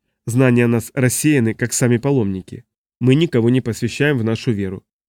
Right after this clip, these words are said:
Мы не проповедуем, не осуществляем никакой миссионерской деятельности в галактике. У нас, собственно, и нет никакого благовестия, пока чтобы его проповедовать. Когда-нибудь настанет время, и мы обретем благовестие, но пока, как я вам сказал, его у нас нет.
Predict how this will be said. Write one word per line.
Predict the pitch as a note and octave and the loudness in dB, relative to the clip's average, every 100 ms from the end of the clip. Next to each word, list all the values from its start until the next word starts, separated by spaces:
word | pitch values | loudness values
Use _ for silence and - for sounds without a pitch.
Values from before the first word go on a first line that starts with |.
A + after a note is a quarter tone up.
| _ | _
Мы | B2 B2 | 2 4
не | B2 | 4
проповедуем, | A#2 A2+ A#2 A2 G#2+ B2 B2 _ _ - | 2 -2 -2 -2 -2 -4 -6 _ _ -2
не | C3 | 2
осуществляем | C#3+ C#3+ B2+ A#2 - B2+ C3 C3 | 2 0 -4 -4 -4 0 0 0
никакой | A#2+ A#2 - C3+ | 0 -2 0 -2
миссионерской | C#3 B2+ - B2 A#2 A2+ - A2+ | 0 0 0 0 0 -2 -2 -4
деятельности | G#2+ B2 B2 B2 B2 - | 0 0 2 -2 -2 -6
в | A2+ | -4
галактике. | B2+ A2 F#2 - F#2 G2+ - _ _ _ _ _ | -2 -2 -6 -14 -16 -16 -18 _ _ _ _ _
У | B2+ | 0
нас, | B2 A#2+ | 2 2
собственно, | - C3 A2 A#2+ | 2 -2 0 0
и | A#2+ - | 0 0
нет | B2+ B2 - | 2 2 0
никакого | A#2+ A#2+ - A#2+ | -4 -2 0 0
благовестия, | A#2 A#2 B2+ E3 - B2+ G#2+ - _ _ - | 0 0 0 0 -2 -4 -4 -6 _ _ -6
пока | B2 B2+ A#2 | -4 -2 -2
чтобы | - A#2+ B2 | -2 2 2
его | A#2+ | 2
проповедовать. | A2+ B2 D3 D3 A#2 G#2 F#2+ _ _ _ | 0 -2 -2 0 0 -2 -8 _ _ _
Когда-нибудь | B2 A#2+ B2 A#2+ A#2 A#2+ | -2 2 2 2 0 -2
настанет | A#2 - A#2 A2 | -2 -2 -2 -2
время, | B2 C#3+ A2+ G2 _ - | -2 0 -2 -6 _ -4
и | B2 | 2
мы | B2 | 2
обретем | B2 A#2 A#2 D3 | 2 0 2 0
благовестие, | A#2 A2 A#2 C#3+ C#3 A2 F#2 _ _ _ | 0 0 0 0 -4 -8 -10 _ _ _
но | - A#2+ | -8 -4
пока, | A#2+ E3 | -2 -2
как | D#3 A#2+ | -2 -2
я | B2+ | -2
вам | A#2 A2+ | 0 -2
сказал, | - B2+ A#2 G#2+ - | -4 -4 -2 -4 -4
его | B2 A#2 A#2+ | -2 0 2
у | |
нас | A#2+ B2+ - | 0 -2 -6
нет. | A2+ | -8